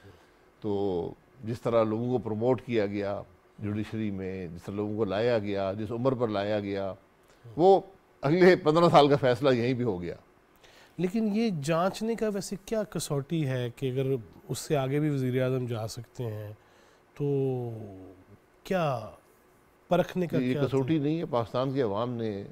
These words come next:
Speaker 1: उनको उस कुर्सी पर बिठाया है
Speaker 2: हम्म।
Speaker 1: और ये उस कुर्सी की जिम्मेदारी है कि वो, अ, अपनी मामलात को देखकर, मुशावरत करके और एक फ़ैसला कर दें।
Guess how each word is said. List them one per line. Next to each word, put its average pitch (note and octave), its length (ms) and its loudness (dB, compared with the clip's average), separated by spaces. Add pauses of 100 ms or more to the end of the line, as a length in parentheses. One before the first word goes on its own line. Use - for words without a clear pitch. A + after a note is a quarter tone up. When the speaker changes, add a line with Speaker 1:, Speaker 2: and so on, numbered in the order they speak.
(100)
Speaker 1:
उनको G#2+ 340 -2
उस G2+ 200 -8
कुर्सी A2 220 -6
पर A2+ 120 -2
बिठाया G2 400 -2
है B2+ 160 -4 (340)
Speaker 2:
हम्म। - 400 -14
Speaker 1:
और G#2 80 -2
ये A2 80 0
उस A2+ 100 -2
कुर्सी A#2+ 280 -2
की C3 80 2
जिम्मेदारी G#2 500 2
है A2 220 -4 (440)
कि G2+ 120 -4
वो, G#2 520 0 (560)
अ, - 40 -20 (420)
अपनी G#2+ 680 -8 (840)
मामलात F#2+ 540 0
को G#2 220 -2
देखकर, G2+ 420 -4
मुशावरत G2+ 540 -4
करके A2 340 -4
और G2 100 0
एक G2 60 -6
फ़ैसला F#2 380 -8
कर F2 120 -14
दें। F2 220 -12